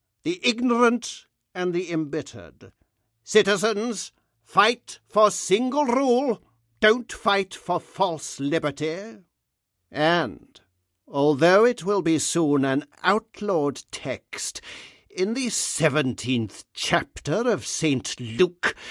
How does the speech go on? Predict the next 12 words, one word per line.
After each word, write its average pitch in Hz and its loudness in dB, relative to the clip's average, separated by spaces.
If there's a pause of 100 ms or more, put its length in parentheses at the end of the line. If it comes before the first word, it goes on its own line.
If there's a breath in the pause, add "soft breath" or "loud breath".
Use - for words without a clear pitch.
(240 loud breath)
it 170 -8
is 165 -2
written, 139 -2 (680)
"The 104 -10
kingdom 226 -2
of 160 -4
God 147 0
is 123 -4
within 117 -2
man." 98 -10 (580)
Not 151 -4
men, 180 -2